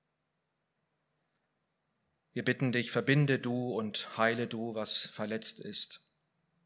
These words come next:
Dass wir nicht ein Leben lang als Verletzte, sondern als Gesegnete und Geheilte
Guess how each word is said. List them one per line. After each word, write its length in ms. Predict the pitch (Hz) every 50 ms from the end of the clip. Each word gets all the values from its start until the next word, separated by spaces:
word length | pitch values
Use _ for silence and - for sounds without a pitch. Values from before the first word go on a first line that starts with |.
| _ _ _ _ _ _ _ _ _ _ _ _ _ _ _ _ _ _ _ -
Dass 220 | 117 110 - -
wir 580 | 120 120 120 117 117 117 117 117 113 110 131 170
nicht 220 | 135 123 113 -
ein 100 | 135 120
Leben 340 | 117 113 120 123 127 - 120
lang 240 | 110 113 113 120 117
als 180 | 113 110 - -
Verletzte, 640 | - 120 113 123 131 131 - - - - 123 120
sondern 580 | 113 120 113 113 113 110 110 110 110 104 101 - - - _ _ _ _
als 240 | - 117 107 - -
Gesegnete 640 | - 117 110 120 123 127 120 - 123 110 107 110 113
und 160 | - 113 110
Geheilte 800 | - 107 98 92 107 113 120 113 107 101 - 104 98 98 98